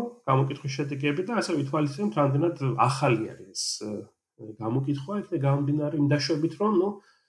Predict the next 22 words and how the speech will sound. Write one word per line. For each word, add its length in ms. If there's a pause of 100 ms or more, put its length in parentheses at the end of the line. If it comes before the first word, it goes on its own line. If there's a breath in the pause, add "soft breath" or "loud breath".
(340 loud breath)
აა, 280
ესე 180
იგი, 120
დღევანდელთან 840 (180)
ახლოს, 460 (420)
დღე-, 300 (260)
ჩატარებული 640
გამოკითხვა 460
უფრო 280
კარგად 420
ასახავს, 600 (960)
თუ 20
რა 120
ხდება 240
სიტ-, 280 (200)
სიტუაციას, 640
ხო? 200 (1000)
აა, 260
და 200
შესაბამისად, 920
ნუ, 160 (220)
ვა-, 540